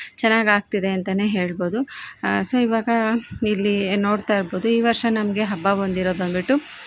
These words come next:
ಆಗಸ್ಟ್ ಎಂಟು, ಎರಡು ಸಾವಿರದ ಇಪ್ಪತ್ತೈದು. So ಎಂಟು ಅಂದ್ರೇ ಶನೇಶ್ವರ ಅಂತ ಸುಮಾರು ಸಲ ಹೇಳಿದ್ದೀನಿ ನಾನು.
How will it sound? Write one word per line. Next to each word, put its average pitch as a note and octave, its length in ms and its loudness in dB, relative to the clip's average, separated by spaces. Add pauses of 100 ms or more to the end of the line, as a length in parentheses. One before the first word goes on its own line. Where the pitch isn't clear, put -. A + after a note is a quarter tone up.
(320)
ಆಗಸ್ಟ್ G#3 480 4
ಎಂಟು, G3+ 500 2 (100)
ಎರಡು G3+ 220 4
ಸಾವಿರದ F#3+ 340 0 (200)
ಇಪ್ಪತ್ತೈದು. F#3+ 720 0
So G3+ 540 -2
ಎಂಟು A#3 260 0
ಅಂದ್ರೇ G#3+ 420 0
ಶನೇಶ್ವರ F#3+ 600 -2
ಅಂತ F#3 240 -2
ಸುಮಾರು G#3 440 -2
ಸಲ G3+ 180 -4
ಹೇಳಿದ್ದೀನಿ F3 440 -4
ನಾನು. F#3 180 -2